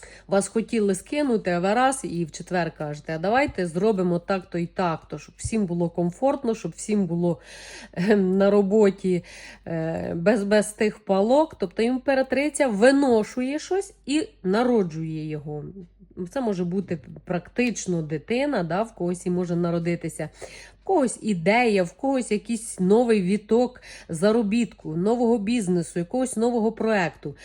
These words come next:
По імператриці в нас можуть прийти фінанси, які, над якими ми, наприклад, працювали раніше, вкладалися в якийсь бізнес,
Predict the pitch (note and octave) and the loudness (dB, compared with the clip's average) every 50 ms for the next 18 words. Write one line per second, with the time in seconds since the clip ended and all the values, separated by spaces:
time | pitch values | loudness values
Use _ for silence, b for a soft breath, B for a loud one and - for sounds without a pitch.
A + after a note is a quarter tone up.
0 | B B B - F4 D#4+ C4 - B3 A#3 G#3 - A#3 C4 D4 C#4+ - B3+ G#3+ G3 | B B B -2 -2 -2 0 0 0 -2 0 0 -2 -2 -2 -2 -2 -2 0 0
1 | F#3 F#3 F3+ - - - - G#3+ B3 B3 G#3 D3+ D#3 D3 _ _ - E3+ F#3+ F3 | 0 -2 -4 -8 -14 -10 -6 -4 -2 -2 -2 -2 -6 -12 _ _ -6 -6 -6 -4
2 | - D#3 D3 - - G3+ G#3+ A3+ A#3 B3 C4 C4 - - C#4 C#4 C#4+ - _ _ | -6 -8 -10 -6 -6 -4 -4 -2 -2 -2 -2 -4 -4 -6 -6 -6 -8 -12 _ _
3 | _ _ _ _ - - - A3+ A3+ A#3+ B3 B3 - - B3 B3 B3+ B3 A#3 A3+ | _ _ _ _ -16 -12 -8 -6 -4 -4 -4 -6 -8 -8 -6 -4 -4 -2 -2 -2
4 | G#3+ A3 A#3+ A#3 - A#3+ A3+ A3 A3 A3 A3 A3 A3 G#3+ - G#3 - G#3+ G3+ G3 | 0 0 -2 -2 0 -2 0 0 0 0 0 0 -2 -2 -4 -6 -2 -2 -4 -2
5 | - - G3+ F#3+ - G#3 G3 G#3 G3+ F#3+ F#3+ F3+ F3+ G3 G#3 A#3 B3+ D#4 E4+ E4+ | -4 -6 -8 -6 -6 -4 0 0 0 2 2 2 2 0 0 0 0 0 -2 -2
6 | - - C#4+ - - - D#3+ D#3 D#3+ F#3+ A3 B3 B3 A#3+ A3 - - G3+ G#3 G#3 | -2 -6 -6 -6 -6 -4 -4 -2 0 0 0 2 0 -2 -2 -4 -4 -4 -4 -4
7 | F3+ - G#3+ G3+ F3+ E3 D#3+ G3 A#3 A3 G3 G#3+ G#3+ G3+ - | -6 -6 -8 -6 -6 -6 -6 -4 -4 -2 2 2 2 2 0